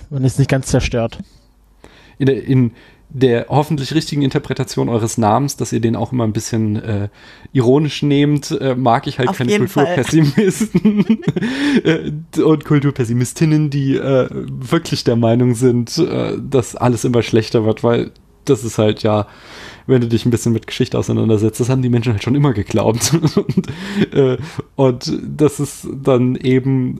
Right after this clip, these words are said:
Speaker 2: wenn dieser Film das tatsächlich uns so verkaufen würde, als die,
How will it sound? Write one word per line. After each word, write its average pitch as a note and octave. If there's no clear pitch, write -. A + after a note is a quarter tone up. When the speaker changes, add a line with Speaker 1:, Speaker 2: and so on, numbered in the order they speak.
Speaker 2:
wenn B2+
dieser C#3
Film F3+
das B2+
tatsächlich C#3
uns B2+
so C#3
verkaufen C3+
würde, A2
als G2+
die, A#2